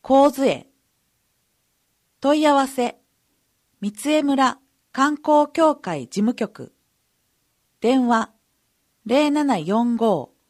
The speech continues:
九五二零七零。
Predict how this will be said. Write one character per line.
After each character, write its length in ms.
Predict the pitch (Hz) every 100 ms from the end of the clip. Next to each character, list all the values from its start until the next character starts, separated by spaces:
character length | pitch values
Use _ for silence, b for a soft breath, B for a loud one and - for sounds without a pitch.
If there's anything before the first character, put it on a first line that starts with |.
| _ _ _ _
九 300 | - 285 277
五 400 | 233 254 170 - _ _ _ _ _ _ -
二 300 | 233 294 294
零 280 | 285 226 139
七 300 | 170 214 214
零。 300 | 190 131